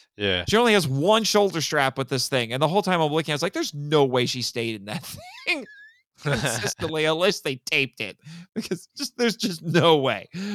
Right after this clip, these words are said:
Speaker 2: She pl-, she, uh, she pops out <laughs> while running
Speaker 1: <laughs>
Speaker 2: in slow-mo.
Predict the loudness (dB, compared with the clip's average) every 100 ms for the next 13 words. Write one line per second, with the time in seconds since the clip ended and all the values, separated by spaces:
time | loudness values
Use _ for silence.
0 | -2 -2 -4 -16 -16 -16 -10 -2 0 0
1 | -8 -18 _ _ _ -4 -4 0 0 0
2 | -2 2 4 4 2 0 -2 0 2 2
3 | 2 -4 _ _ _ _ -6 -4 -4 4
4 | 4 6 6 6 6 2 2 -2 -6 -8
5 | 0 0 2 2 6 8 8 4 2 -4